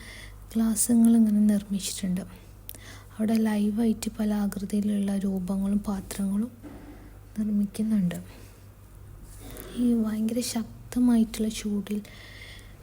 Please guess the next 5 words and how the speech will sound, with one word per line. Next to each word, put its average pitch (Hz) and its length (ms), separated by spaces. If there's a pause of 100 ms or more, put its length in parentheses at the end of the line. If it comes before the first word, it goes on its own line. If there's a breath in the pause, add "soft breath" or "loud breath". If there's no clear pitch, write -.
(240)
മെഴുക് 208 320
പോലെ 214 380
വന്ന 208 200
ഗ്ലാസ്, 180 540 (600)
അതിന്ന് 220 380